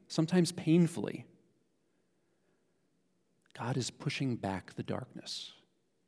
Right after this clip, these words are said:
in our lives, in our hearts, and through us, he's pushing back the darkness in the world.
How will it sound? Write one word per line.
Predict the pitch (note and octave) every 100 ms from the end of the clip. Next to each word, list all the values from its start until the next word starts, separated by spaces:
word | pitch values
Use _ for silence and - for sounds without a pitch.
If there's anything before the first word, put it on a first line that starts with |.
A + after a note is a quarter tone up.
| _ _ _ _ _ _
in | A2
our | G2 F#2+
lives, | F#2+ A2 D3 D#3 - - - _ _ _ _
in | -
our | G#2
hearts, | F#2+ - C3+ C3+ - - - _ _ _ _ _ _ _ _
and | B2 A2+
through | - - F#3+ C4 A2
us, | - - - - - _ _ _ _ _ _ _ _ _ _ _ _ _
he's | C3 -
pushing | - C#3+ C3
back | A2+ A2 -
the |
darkness | A2 G2 F2+ - F#2 -
in | G2+
the |
world. | G2 G2 G2 -